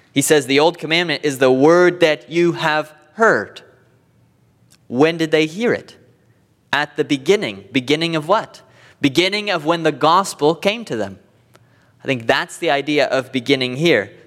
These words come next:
The old commandment, the love command, John is saying, I'm not just randomly giving it to you right now. He's speaking to these believers and he's saying, You remember way back when, when you lived in your pagan ignorance and the gospel came to you, perhaps from John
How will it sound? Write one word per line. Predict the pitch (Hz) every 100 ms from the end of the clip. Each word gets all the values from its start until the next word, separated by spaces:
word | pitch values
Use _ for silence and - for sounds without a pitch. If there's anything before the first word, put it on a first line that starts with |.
| -
The | 135
old | 175 190
commandment, | 240 233 190 160 165 156
the |
love | 139 143 170
command, | 214 180 135 123
John | 131 127
is | 117
saying, | - 107 101 95 _ _ _ _ _ _ _ _ _ _ _ _
I'm | -
not | 202
just | 214 165
randomly | 165 175 170 147
giving | 156 156
it | 139
to | -
you | 147 131
right | 123 110
now. | 127 120 107
He's | 123 120 - _
speaking | - - 175 214 214
to | 202
these | 175
believers | 135 151 160 151 143
and | 139
he's | 135
saying, | - 143
You | 143 151
remember | 165 170 208 240 262 254 -
way | 143 170 208
back | 196 185 180
when, | 175 151
when | 135 151
you | 160
lived | 175 202
in | 208
your | 185 175
pagan | 185 185 170
ignorance | 175 170 165 151 143
and | - 156 151
the |
gospel | 135 165 202 - 208
came | 185 190 180
to | -
you, | 123
perhaps | 139 147 -
from | - 123 113
John | 123 135 190 247